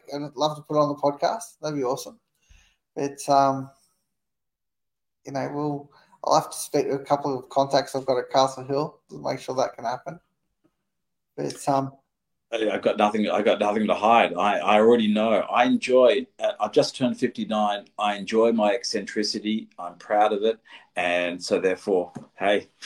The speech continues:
Speaker 2: <laughs> I've done my job. I've raised my kids. <laughs> I
Speaker 1: Yep.
Speaker 2: can die and now, you know. <laughs>
Speaker 1: Exactly right. Too easy, Mark. We'll take it easy. And, um, thanks again for tonight.
Speaker 2: Matt, thanks so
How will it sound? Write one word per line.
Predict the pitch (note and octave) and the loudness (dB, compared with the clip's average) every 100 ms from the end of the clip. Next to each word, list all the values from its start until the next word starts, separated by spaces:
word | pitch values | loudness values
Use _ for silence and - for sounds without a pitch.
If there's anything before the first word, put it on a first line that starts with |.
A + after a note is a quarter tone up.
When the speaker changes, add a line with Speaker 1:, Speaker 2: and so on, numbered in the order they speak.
| - | -8
Speaker 2:
<laughs> | D#3+ - - - - - - - - - - _ - _ - - | -8 -10 -16 -16 -16 -12 -12 -12 -18 -20 -20 _ -20 _ -8 -4
I've | G#2+ | 4
done | C#3 D3 | 6 8
my | C#3 | 6
job. | B2 B2+ A2+ G2 | 6 6 4 4
I've | F#2+ | 4
raised | A#2 C3 B2 | 4 4 0
my | A#2 | -4
kids. | - G2+ - - - | -4 -8 -8 -16 -18
<laughs> | _ B2 | _ -12
I | - _ - | -12 _ 2
Speaker 1:
Yep. | D#3+ A3+ | 4 4
Speaker 2:
can | - | 0
die | A#2 - _ _ _ _ - | -2 -2 _ _ _ _ -12
and | F#2 | -8
now, | D#2+ D#2+ | -8 -8
you | E2 | -8
know. | G2 G#2 - | -8 -8 -10
<laughs> | C#3 - _ | -12 -12 _
Speaker 1:
Exactly | C#3 A#2+ - A#2 | -6 -4 -6 -6
right. | A2+ G#2+ G2+ - _ _ _ _ _ _ - | -6 -6 -10 -14 _ _ _ _ _ _ 6
Too | G3 | 10
easy, | G3 F#3+ | 10 6
Mark. | F#3+ F#3 G#3 | 8 8 8
We'll | G3+ | 4
take | G3 G3 G3 | 4 4 4
it | F3+ | 0
easy. | F3+ F#3 C#4 - _ - | 0 -2 -6 -10 _ -6
And, | E3+ E3+ E3 D#3+ | -2 -2 -4 2
um, | E3+ E3 D#3 - - | 4 4 0 -8 -4
thanks | E3+ E3+ | -4 -6
again | D#3+ D#3 D3+ | -4 -4 -4
for | D3+ | -12
tonight. | - D#3 D#3+ - - _ _ _ _ _ _ _ _ _ _ _ _ - _ | -4 0 2 0 -12 _ _ _ _ _ _ _ _ _ _ _ _ -14 _
Speaker 2:
Matt, | A#2+ A2+ - | -2 -2 -2
thanks | C3 B2 | -4 -2
so | A#2+ A2 | 0 -2